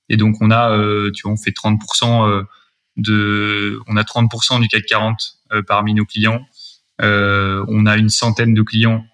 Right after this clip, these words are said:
recurring qui sont surtout des E T I et des grands groupes. Aujourd'hui, j'avoue que je compte plus les milliers d'heures de formation. Euh, mais, euh, mais faudrait que je me repenche là-dessus pour, euh, en tout cas, euh,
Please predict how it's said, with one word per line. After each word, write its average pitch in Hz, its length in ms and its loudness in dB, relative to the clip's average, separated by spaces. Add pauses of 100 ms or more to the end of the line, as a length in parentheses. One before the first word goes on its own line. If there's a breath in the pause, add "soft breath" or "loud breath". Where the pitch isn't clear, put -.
(140)
recurring 117 520 0
qui - 100 -6
sont - 180 -4 (300)
surtout - 380 -4
des 110 180 2
E 110 60 2
T 113 120 0
I 113 100 2
et 110 40 2
des 107 120 -2
grands 107 160 0
groupes. 117 220 -4 (760 soft breath)
Aujourd'hui, 104 360 0
j'avoue 107 240 2
que 113 80 -4
je 117 80 0
compte 117 240 2
plus 127 160 -2
les 117 140 4
milliers 117 320 4
d'heures 117 220 2
de 113 100 -2
formation. 113 440 -2 (720 loud breath)
Euh, 101 540 -2
mais, 107 380 2
euh, 101 560 -2
mais 107 80 2
faudrait 110 220 0
que 104 60 0
je 113 60 -6
me 107 60 2
repenche 113 320 -2
là-dessus 123 360 -2 (180)
pour, 104 260 -6
euh, 98 40 -4 (520 loud breath)
en 107 60 -4
tout - 140 -8
cas, 120 220 2
euh, 107 140 2